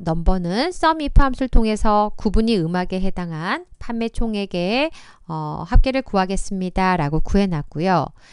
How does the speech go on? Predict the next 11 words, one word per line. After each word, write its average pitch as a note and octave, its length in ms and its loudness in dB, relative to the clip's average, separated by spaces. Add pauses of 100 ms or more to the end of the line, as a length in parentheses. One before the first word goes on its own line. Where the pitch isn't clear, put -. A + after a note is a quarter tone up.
(160)
그 - 120 -14
다음 G3 520 -4
자릿수는, G3 960 0 (520)
어, E3 120 -6
일의 D4 300 0
자리에서 D#4 360 2
올림하겠습니다 A3 920 0
하시면 E3+ 380 -4
마이너스 F3 500 -4
일을 F3+ 320 -4
입력하고요. D3 840 -6